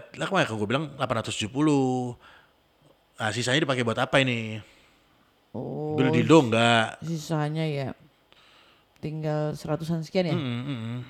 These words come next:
Speaker 1: Seratus tiga puluh.
Speaker 2: Ya, belanja gua. Sama
Speaker 1: Apa?
Speaker 2: traveling, sama traveling.
Speaker 1: Oh, traveling.
Speaker 2: Nah.
Speaker 1: Oh, gitu. Traveling covid gini kan, traveling.
Speaker 2: Iya kan ada yang udah buka sih. Kayak Itali kan udah nggak ada masalah sih.
Speaker 1: Ke,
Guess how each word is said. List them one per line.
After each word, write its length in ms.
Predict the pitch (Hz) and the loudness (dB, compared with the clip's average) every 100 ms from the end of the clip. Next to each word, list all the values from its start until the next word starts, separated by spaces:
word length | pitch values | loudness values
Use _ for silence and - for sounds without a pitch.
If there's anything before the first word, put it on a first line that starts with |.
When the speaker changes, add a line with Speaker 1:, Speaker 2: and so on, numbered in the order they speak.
| - | -12
Speaker 1:
Seratus 340 | - 123 120 | -2 0 0
tiga 180 | 127 113 | 0 0
puluh. 300 | 117 143 104 90 - - _ - | 2 2 0 -4 -18 -20 _ -16
Speaker 2:
Ya, 260 | 131 143 151 143 139 127 139 139 - _ | -10 -8 -8 -8 -8 -10 -12 -14 -18 _
belanja 560 | - 160 139 151 170 160 | -4 0 0 0 2 2
gua. 220 | 147 139 143 135 _ _ _ | 2 0 -4 -8 _ _ _
Sama 240 | 170 240 | -2 2
Speaker 1:
Apa? 80 | - | 4
Speaker 2:
traveling, 340 | 165 165 160 151 | 4 4 0 0
sama 140 | 147 | -4
traveling. 240 | 143 139 - | -4 -6 -2
Speaker 1:
Oh, 80 | 123 | 0
traveling. 400 | 127 120 120 101 | 2 2 2 0
Speaker 2:
Nah. 260 | 95 - - - | -6 -10 -10 -14
Speaker 1:
Oh, 320 | - 104 - - | -12 -10 -10 -14
gitu. 260 | - - - | -16 -18 -12
Traveling 420 | 131 127 156 147 - | -6 -4 -4 -8 -10
covid 300 | - 117 139 | -6 -2 -2
gini 200 | 135 139 170 | -2 -6 -6
kan, 180 | 165 170 - _ _ | -10 -14 -20 _ _
traveling. 380 | 120 104 107 110 - _ | -4 -2 -4 -8 -16 _
Speaker 2:
Iya 160 | 160 151 | -6 -4
kan 160 | 208 | -6
ada 260 | 208 254 226 | -4 -2 0
yang 220 | 143 135 | -2 -2
udah 120 | 135 135 | -4 -6
buka 260 | 147 - | -8 -12
sih. 140 | - - | -14 -12
Kayak 200 | 294 285 | -10 -8
Itali 260 | 262 254 302 | -2 -2 0
kan 160 | 349 | 0
udah 100 | 269 | 0
nggak 140 | 151 135 | 0 -2
ada 80 | 131 | -2
masalah 600 | 123 - 220 196 131 131 | -4 -6 -4 -2 -2 -6
sih. 420 | - 208 240 262 - _ _ _ _ - - | -6 -4 -2 -4 -10 _ _ _ _ -20 -6
Speaker 1:
Ke, 280 | 110 104 | 0 0